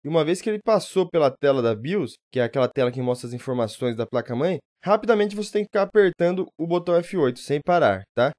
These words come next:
Então você vai apertar ele sem parar, até que você vai chegar em uma tela como essa daqui, que vocês estão vendo.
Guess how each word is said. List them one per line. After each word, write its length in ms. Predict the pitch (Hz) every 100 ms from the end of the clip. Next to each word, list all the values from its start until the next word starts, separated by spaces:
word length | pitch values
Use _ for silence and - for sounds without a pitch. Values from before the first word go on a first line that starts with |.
| _ -
Então 120 | 143
você 200 | 160 165
vai 100 | 170
apertar 420 | 170 190 175 165
ele 100 | 160
sem 200 | - 196
parar, 360 | 233 196 180 220 _ -
até 300 | 156 160 190
que 100 | 196
você 240 | 208 208 196
vai 160 | 208
chegar 400 | - 202 156 170 - _ -
em 100 | 165
uma 180 | 185 180
tela 240 | 175 175
como 240 | 190 185
essa 180 | 190 190
daqui, 300 | 196 - 139 - _ -
que 80 |
vocês 140 | 139 143
estão 220 | - 175
vendo. 240 | 123 98